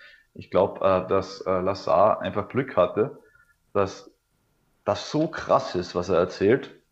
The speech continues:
dass, ähm, ja, das in der Bevölkerung einfach noch nicht so angekommen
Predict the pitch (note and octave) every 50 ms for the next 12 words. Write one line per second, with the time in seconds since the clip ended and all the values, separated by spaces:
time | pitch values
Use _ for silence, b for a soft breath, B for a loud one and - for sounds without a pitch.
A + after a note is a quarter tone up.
0 | _ _ _ _ _ _ _ _ _ _ _ _ _ _ _ _ - _ - G#2+
1 | A2 G#2+ - - - - - - G2+ G2+ G2 G2+ G2 G2 G2+ G2+ - - - _
2 | - - - - - - - - - - - - - - - - - - G2+ A2
3 | A#2+ C3 B2+ F#2 D#2+ D#2 - F#2+ G2 - - A2+ G#2+ G2+ - G#2+ G#2 - A#2 A2+
4 | - - C#3 B2 A2+ - - G2+ A2 - A2+ A2 A2+ G#2+ G2+ A#2+ B2 - - -
5 | - - - _ _ _ _ _ _ _ _ _ _ B B B B B B B
6 | B - C3+ E3+ C3+ C#3+ - - G2+ F2+ F2 F2 F2+ -